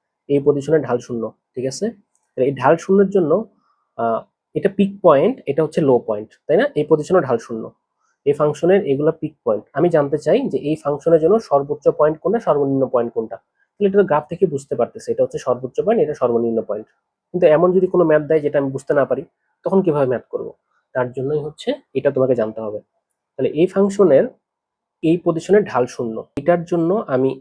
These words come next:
এই পজিশনে শূন্য পাচ্ছি, মানে একদম প্লেন পাচ্ছি। এটার জন্য এই পজিশনে শূন্য পাচ্ছি,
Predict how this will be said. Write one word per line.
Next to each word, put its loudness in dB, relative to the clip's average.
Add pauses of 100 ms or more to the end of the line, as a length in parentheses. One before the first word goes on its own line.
(140)
এই 0
পজিশনে 0 (340)
শূন্য 0
পাচ্ছি, -4 (580)
মানে 2 (140)
একদম 0
প্লেন 4
পাচ্ছি। -8 (580)
এটার 2
জন্য 2
এই 2
পজিশনে -4
শূন্য -2
পাচ্ছি, -4